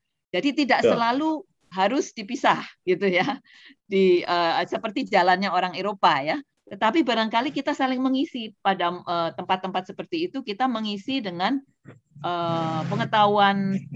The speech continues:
Speaker 1: modern ini bisa di, saling berdialog dengan apa yang ada di masyarakatnya gitu ya. Jadi jalannya memang saya kira kita tidak bisa mengikuti jalur <laughs> Eropa gitu ya. Walaupun kita
Speaker 2: Hmm.
Speaker 1: sangat belajar dari,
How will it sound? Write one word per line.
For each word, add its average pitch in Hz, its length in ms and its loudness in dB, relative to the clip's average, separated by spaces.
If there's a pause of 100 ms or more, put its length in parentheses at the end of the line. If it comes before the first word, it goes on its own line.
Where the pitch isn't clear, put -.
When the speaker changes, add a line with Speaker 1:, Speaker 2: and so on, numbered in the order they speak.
(120)
Speaker 1:
modern 190 420 0
ini 247 160 -2
bisa 202 300 -2
di, 180 240 -4 (400)
saling 196 320 0
berdialog 185 640 0
dengan 160 260 -8
apa 175 300 0
yang 165 240 0
ada 170 240 -4
di 160 240 -4 (320)
masyarakatnya 160 1040 -2
gitu - 300 -18
ya. 196 160 -10 (240)
Jadi 190 240 0
jalannya 202 480 6
memang 226 320 -4
saya 190 160 -2
kira 208 320 -4 (320)
kita 202 320 -2
tidak 170 400 -2
bisa 214 420 0
mengikuti 214 800 -4
jalur 190 400 0
<laughs> 196 80 -2
Eropa 202 560 0
gitu 196 320 -6
ya. 151 160 -2 (400)
Walaupun 220 400 4
kita 233 240 0
Speaker 2:
Hmm. 220 80 2
Speaker 1:
sangat 254 240 2
belajar 180 560 2
dari, 165 400 -6